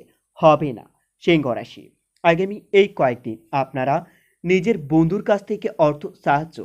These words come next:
চাইতে পারেন। আপনার বন্ধুরা আপনাকে অর্থ দিয়ে সাহায্য করবে। পারিবারিক সমস্যা মিটে যাবে। পিতামাতার কথা মতো চললে আপনাদের সাংসারিক উন্নতি হতে পারে। স্ত্রী দূরে থাকায়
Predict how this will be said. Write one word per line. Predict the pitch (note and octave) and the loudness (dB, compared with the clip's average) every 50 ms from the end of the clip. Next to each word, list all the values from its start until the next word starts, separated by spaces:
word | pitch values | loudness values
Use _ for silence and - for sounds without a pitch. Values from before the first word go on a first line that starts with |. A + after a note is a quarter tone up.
| - _ _ _ _ _ _ | -16 _ _ _ _ _ _
চাইতে | - D#3+ C#3+ C3+ - C#3 B2+ | 2 2 2 2 0 -2 -4
পারেন। | - C3+ B2 A#2+ - - - - _ _ _ _ _ - | -4 -4 -6 -6 -6 -10 -14 -16 _ _ _ _ _ -2
আপনার | D#3 D3 D3+ D#3+ D#3 D3+ - - D3+ C3+ | -2 -2 -2 -4 -6 -6 -6 -8 -4 0
বন্ধুরা | D#3+ D#3 D3 D3 - - A2+ - - _ _ _ _ _ _ | 2 2 2 0 -2 -6 -8 -12 -16 _ _ _ _ _ _
আপনাকে | F3 E3+ E3 E3 F#3+ G3 F#3+ F#3+ A3 G#3+ - | 2 2 2 2 -2 -6 -4 -6 -8 -4 0
অর্থ | F3+ D#3 D#3 D#3 D3+ F#3 | 2 2 2 2 0 -2
দিয়ে | E3+ D3 D#3+ D#3 E3 F#3 - - _ _ _ _ | -4 -2 0 0 0 0 -2 -4 _ _ _ _
সাহায্য | _ - E3+ C#3+ D3 C3+ B2 - C#3+ B2+ | _ 0 2 2 2 0 -2 -4 -6 -6
করবে। | - - B2+ A#2+ B2 B2+ G#2+ - _ _ _ _ _ _ | -2 -2 -2 -2 -2 -6 -10 -10 _ _ _ _ _ _
পারিবারিক | - C#3+ C3+ C3 B2+ C3+ C3 C#3 C3+ - _ _ | 4 4 4 4 2 0 -2 -2 -4 -10 _ _
সমস্যা | _ - F3 D#3+ D#3+ E3+ E3 E3 - - - _ _ _ _ _ - | _ 0 0 2 2 0 -4 -6 -10 -16 -16 _ _ _ _ _ 0
মিটে | E3 F3+ F3+ F3+ F3 D3+ C3+ | 2 4 4 4 4 0 0
যাবে। | - C3+ A#2+ - - - - _ _ _ _ _ _ - | 0 -2 -6 -6 -8 -12 -14 _ _ _ _ _ _ 0
পিতামাতার | F#3 F3 E3+ G#3 G3+ G3+ G#3 G#3 G#3 A3+ A3 G#3+ _ | 0 2 2 0 -2 -2 -2 -4 -4 -6 -8 -6 _
কথা | - E3+ D#3+ E3 F#3 | 2 4 4 4 2
মতো | F#3 F#3+ G3+ - A3 G3+ | -4 -6 -6 -6 -6 -6
চললে | - G#3 G3 G3 G3 E3+ - | -4 -2 -4 -4 -4 -6 -8
আপনাদের | - B2+ A#2+ - C3 B2 B2 C#3 D#3 E3 - _ _ _ _ _ | -8 -8 -8 -8 -8 -6 -4 -4 -6 -6 -8 _ _ _ _ _
সাংসারিক | - - F3 E3 E3+ E3+ G3+ F#3+ G3 G3 G3 _ _ | 0 4 4 4 4 0 -4 -4 -4 -6 -8 _ _
উন্নতি | - E3+ E3+ E3 D#3+ C#3+ D3 - A2 - _ _ _ _ _ _ - | -2 -2 -2 0 -2 -4 -6 -8 -12 -16 _ _ _ _ _ _ 4
হতে | E3+ E3+ E3+ E3+ E3 C#3+ | 4 4 4 4 0 0
পারে। | D3 - B2+ G#2 - - - _ _ _ _ _ _ - C3+ | 0 0 -2 -4 -6 -10 -16 _ _ _ _ _ _ -10 -8
স্ত্রী | - - D#3 D#3 D#3 D3+ | -6 -2 0 2 2 0
দূরে | - D3 D3 D#3 D#3 | 0 -2 -2 -2 -2
থাকায় | D3+ D#3 D3+ C#3+ - D#3+ | -2 -4 -8 -6 -6 -8